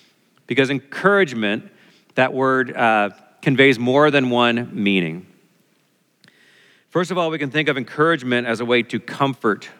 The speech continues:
one another. If you were here two weeks ago, you know that we looked at the one another commands having to do with caring for one another.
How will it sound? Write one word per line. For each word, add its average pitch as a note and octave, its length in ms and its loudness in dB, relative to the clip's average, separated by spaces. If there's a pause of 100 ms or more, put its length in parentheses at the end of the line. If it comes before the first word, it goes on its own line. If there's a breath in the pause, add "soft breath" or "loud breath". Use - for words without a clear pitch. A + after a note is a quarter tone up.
(120)
one G#2 240 -4
another. F2 460 -6 (1200 soft breath)
If C3 140 -4
you C#3+ 60 0
were C#3 60 4
here D#3 200 4
two D#3+ 220 0
weeks D#3 260 0
ago, C#3 260 4
you C#3 100 0
know C#3 140 4
that C3+ 80 2
we B2+ 100 -2
looked D3 320 4
at C#3 120 6
the C3 80 2
one C3+ 220 2
another C3+ 200 2
commands C3 480 2
having C#3+ 240 4
to B2+ 80 2
do B2 260 4
with A2+ 260 -2
caring C#3 540 2
for G#2 320 -2
one F#2+ 220 -2
another. F2 480 -6